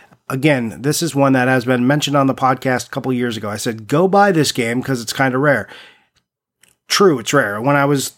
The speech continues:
telling you guys it was, like, between forty and eighty dollars, it's now around two fifty to three fifty is what it's being sold for, complete in box. There's some misinformation about this game, and I, I can't tell you exactly what's true. Some people say it was a rental exclusive. Some people say it wasn't officially released.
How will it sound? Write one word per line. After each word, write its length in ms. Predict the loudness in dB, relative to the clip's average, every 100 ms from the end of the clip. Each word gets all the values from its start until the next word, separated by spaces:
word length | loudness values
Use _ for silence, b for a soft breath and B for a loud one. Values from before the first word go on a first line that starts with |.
| -2
telling 260 | 2 2 4
you 60 |
guys 260 | 2 0 0
it 40 |
was, 100 | -2
like, 160 | -2 -4
between 280 | -6 -6 -6
forty 420 | -6 -4 -2 -4
and 120 | -4
eighty 200 | -4 0
dollars, 540 | 2 4 4 4 2 -4 B B B B _ _ -10
it's 400 | -10 -8 -10 -2
now 320 | 0 4 4
around 380 | 4 2 0 -4 _ _
two 160 | -4 -2
fifty 340 | 0 0 0
to 100 | 0
three 300 | -2 0 0
fifty 560 | 2 0 0 2 2 2
is 420 | 0 0 -2 0
what 160 | 0 0
it's 120 | 0
being 240 | -2 -2 0
sold 360 | 0 0 0
for, 360 | 0 2 2 2
complete 420 | -2 -4 -2 -2
in 140 | -2
box. 500 | -2 2 2 0 -6 B B B B B _ _ _ _ -2
There's 260 | 2 2 2
some 400 | 2 2 2 -2 _ _ _ 0
misinformation 880 | 4 4 4 2 2 2 2 0
about 220 | 2 0 -2
this 140 | -4
game, 220 | 0 0
and 80 | 0
I, 200 | 0 0
I 60 | -2
can't 300 | 0 0 0
tell 140 | 2
you 160 | 2 2
exactly 420 | 0 -2 -2 -4
what's 200 | -6 -6
true. 180 | -8 -6
Some 180 | -2 -2
people 260 | -2 -4
say 280 | -2 -2 -2
it 400 | -4 -10 -16 -4
was 140 | 0 2
a 40 |
rental 320 | 2 2 0
exclusive. 540 | 0 -2 0 0 0 -2
Some 200 | 0 0
people 240 | -2 -4
say 120 | 0
it 80 | 2
wasn't 260 | 2 2 2
officially 400 | 2 0 2 2
released. 440 | 2 2 0 -2